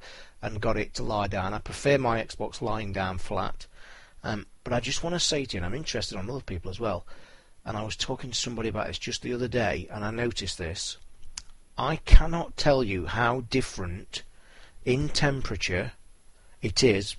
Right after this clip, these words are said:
between lying down and standing on its end. It is an amazing difference, and I'm talking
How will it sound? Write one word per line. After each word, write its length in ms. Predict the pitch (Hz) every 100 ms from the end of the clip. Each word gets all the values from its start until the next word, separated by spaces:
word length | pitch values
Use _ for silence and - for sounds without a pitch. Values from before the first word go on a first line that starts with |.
| -
between 360 | 92 117 104
lying 360 | 95 98 131 147
down 460 | 139 110 101 104 -
and 140 | 101 95
standing 400 | - 101 101 98
on 120 | 95
its 160 | 87 110
end. 340 | 92 82 92 - - - - - - -
It 300 | 135 135 -
is 340 | 143 135 131 - - - - - - -
an 120 | 139
amazing 920 | 127 127 127 135 143 147 135 113 104
difference, 720 | 101 104 - 95 80 - - -
and 140 | 107
I'm 120 | 107
talking 680 | 101 139 135 - 123 117 110